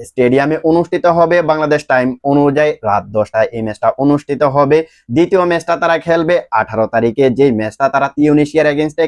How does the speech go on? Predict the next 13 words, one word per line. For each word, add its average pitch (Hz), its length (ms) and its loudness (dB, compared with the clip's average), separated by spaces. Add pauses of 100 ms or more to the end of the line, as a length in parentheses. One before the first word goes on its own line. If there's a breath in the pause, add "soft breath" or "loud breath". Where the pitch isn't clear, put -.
খেলবে, 170 220 0 (140)
ওই 147 100 4 (100)
ম্যাচটা 120 340 -4
হবে 123 160 2 (120)
প্যারিসে, 147 460 0 (400 soft breath)
যেটা 131 160 4 (140)
বাংলাদেশ 120 380 2 (120)
টাইম 120 160 2 (180)
অনুযায়ী 151 360 2 (260)
রাত 131 220 2 (1160)
একটা 156 340 0 (100)
ত্রিশ 175 260 4 (100)
মিনিটে 123 260 2